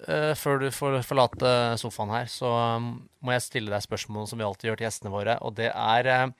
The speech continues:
dine, hva er dine tre beste beste treningsøvelser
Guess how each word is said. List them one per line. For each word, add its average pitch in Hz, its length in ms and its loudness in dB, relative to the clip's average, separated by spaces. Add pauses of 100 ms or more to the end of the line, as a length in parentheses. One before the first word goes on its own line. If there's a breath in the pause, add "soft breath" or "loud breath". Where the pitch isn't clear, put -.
(640 loud breath)
dine, 131 760 2
hva 117 160 8
er 113 60 6
dine 139 260 -2
tre 131 400 2 (420)
beste - 360 0 (100)
beste 131 400 0 (160)
treningsøvelser 107 1200 -2